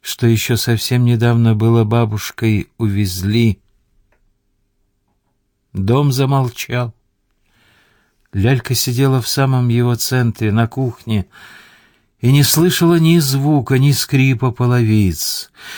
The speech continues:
ни треска рассыхающихся балок, ни шороха мышей, ни стука форточки от ветра. И дом,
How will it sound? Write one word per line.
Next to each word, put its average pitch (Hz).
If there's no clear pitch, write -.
ни 127
треска 139
рассыхающихся 139
балок, 139
ни 131
шороха 120
мышей, 120
ни 113
стука 110
форточки -
от 95
ветра. 90
И 120
дом, 78